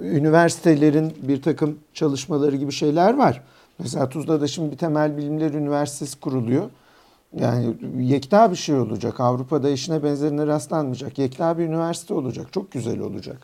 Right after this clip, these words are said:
Yani bu gibi idealler var gençlerin önünde ama hani bir yandan da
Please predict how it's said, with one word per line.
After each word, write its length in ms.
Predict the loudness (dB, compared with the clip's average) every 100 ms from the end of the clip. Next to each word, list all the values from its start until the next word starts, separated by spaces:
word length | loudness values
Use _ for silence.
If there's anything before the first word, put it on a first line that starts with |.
| _ -8
Yani 200 | -4 -2
bu 100 | -2
gibi 180 | -2 -2
idealler 520 | 4 6 6 4 4
var 240 | 6 6 6
gençlerin 560 | 2 0 2 2 2
önünde 340 | 0 0 0 0
ama 320 | 4 2 2 -8 _ -12
hani 200 | -6 4
bir 40 |
yandan 500 | 4 4 2 0 4
da 200 | 6 6